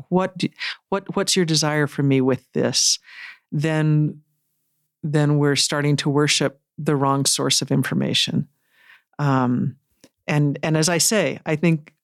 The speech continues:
I do follow the prophet, but I don't stop there. And I think in the past,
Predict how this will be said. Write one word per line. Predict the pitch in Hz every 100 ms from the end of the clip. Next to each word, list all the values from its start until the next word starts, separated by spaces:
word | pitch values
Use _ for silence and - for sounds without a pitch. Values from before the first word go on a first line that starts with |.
| _
I | 165 160
do | 196
follow | 208 170 156 147
the |
prophet, | 147 131 127 - - - - - - - _
but | 151 156
I | 147 147
don't | 151 147 147 143 _ _
stop | - - - 131 - -
there. | 139 127 131 - _ -
And | 151
I | 147
think | 180 170
in | 156
the | 143
past, | - 151 147 143